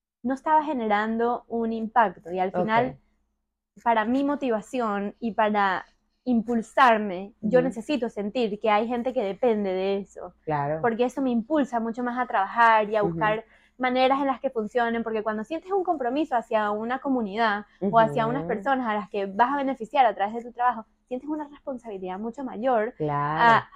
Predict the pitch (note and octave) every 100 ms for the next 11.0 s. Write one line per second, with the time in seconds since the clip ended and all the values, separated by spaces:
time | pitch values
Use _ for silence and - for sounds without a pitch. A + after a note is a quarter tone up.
0 | - - D3+ A#3+ A3 C4+ C4+ C#4 C4+ -
1 | A3+ A3+ B3 C#4 A3 A3 A#3 B3 C4+ B3
2 | G#3+ A3+ - B3 G#3+ A3 - G#3 A3+ G3+
3 | F3+ F#3 A3 A3 A3 G#3+ G#3 G#3 G3+ G3+
4 | G3+ F#3 E3+ - G3 F3 F#3+ F3 F3 F3
5 | F3+ _ _ _ _ G3 A3 G3+ F#3 -
6 | G#3+ A3 B3 B3 A#3 A#3 B3+ A3+ G3 G#3
7 | G3 F#3+ G3+ A3 A3 G3+ G#3 G3+ G3+ G3+
8 | G3 A#3 G#3+ F#3+ F#3 F3 F#3+ F#3+ G#3+ -
9 | G3 G3+ G#3 A3 G3+ F#3+ F#3+ G#3 G#3+ F#3+
10 | _ _ _ A#3 - G#3+ A3+ A#3 B3 A#3+